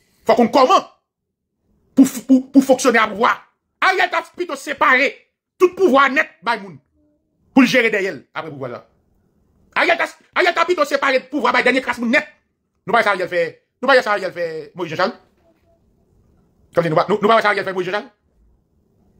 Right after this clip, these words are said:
Ah non, eh ben, eh ben, nous fous, tête nous pas clair. Nous pas ça Ariel fait Moïse Jean-Charles. Moïse Jean-Charles pas imbécile tout, non? Qui est-ce qui comprend ça, me dit là? Moïse Jean-Charles connaît,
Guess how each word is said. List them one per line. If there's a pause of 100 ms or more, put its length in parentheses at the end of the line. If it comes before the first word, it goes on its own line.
(120)
Ah
non,
eh
ben,
eh
ben,
nous
fous,
tête
nous
pas
clair. (520)
Nous
pas
ça
Ariel
fait
Moïse
Jean-Charles. (480)
Moïse
Jean-Charles
pas
imbécile
tout,
non? (720)
Qui
est-ce
qui
comprend
ça,
me
dit
là? (380)
Moïse
Jean-Charles
connaît,